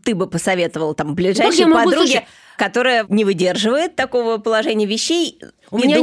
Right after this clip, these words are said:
Speaker 1: думает,
Speaker 2: было
Speaker 1: что
Speaker 2: бы
Speaker 1: дальше.
Speaker 2: такой ближайшей подруги, я тебе скажу честно, потому что если бы я поняла, что какая-то подруга начала вот этот путь выноса мозга, я с ней начинаю сокращать общение, которое потом, оно может восстановиться, может не восстановиться. Потому что человек, который меня использует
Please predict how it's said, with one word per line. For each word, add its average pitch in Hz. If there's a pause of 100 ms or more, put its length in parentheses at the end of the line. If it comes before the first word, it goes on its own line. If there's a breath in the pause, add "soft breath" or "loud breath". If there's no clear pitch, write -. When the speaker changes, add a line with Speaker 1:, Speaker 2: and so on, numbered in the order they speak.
(140)
Speaker 1:
думает, 339
Speaker 2:
было 330
Speaker 1:
что 226
Speaker 2:
бы 220
Speaker 1:
дальше. 160
Speaker 2:
такой 285
ближайшей 220
подруги, 170
я 139
тебе 139
скажу 175
честно, 180
потому 151
что 196
если 220
бы 185
я 190
поняла, 196
что -
какая-то 180
подруга 165 (280 soft breath)
начала 170
вот 135
этот 160
путь 392
выноса 180
мозга, 135 (300)
я 240
с -
ней 262
начинаю 185
сокращать 180
общение, 339
которое 214
потом, 202
оно 151
может 180
восстановиться, 180
может 190
не 185
восстановиться. 165
Потому 185
что 202
человек, 214
который 180
меня 185
использует 165